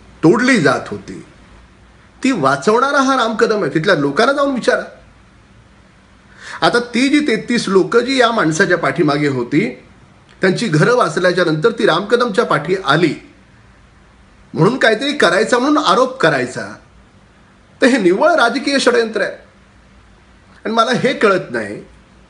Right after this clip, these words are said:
की लाच देणारा हा गुन्हेगार निश्चितपणे, पण चाळीस लाख रुपयाची लाच स्वीकारणारा हा गुन्हेगार नाही.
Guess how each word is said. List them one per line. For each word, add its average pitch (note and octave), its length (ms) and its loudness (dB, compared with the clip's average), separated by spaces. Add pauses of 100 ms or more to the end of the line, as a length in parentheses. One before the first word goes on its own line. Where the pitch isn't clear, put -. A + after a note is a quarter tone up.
(520)
की C#4 120 0 (380)
लाच F3 400 0 (100)
देणारा G#3+ 380 2
हा A#3+ 140 0
गुन्हेगार A#3 420 0
निश्चितपणे, A3+ 640 -2 (720)
पण - 100 -16
चाळीस F#3+ 480 -2
लाख F#3+ 420 -2
रुपयाची F3+ 480 -2
लाच E3 300 -2
स्वीकारणारा G#3+ 640 0 (540)
हा C#3 140 -4
गुन्हेगार E3+ 380 2
नाही. D#4 200 -2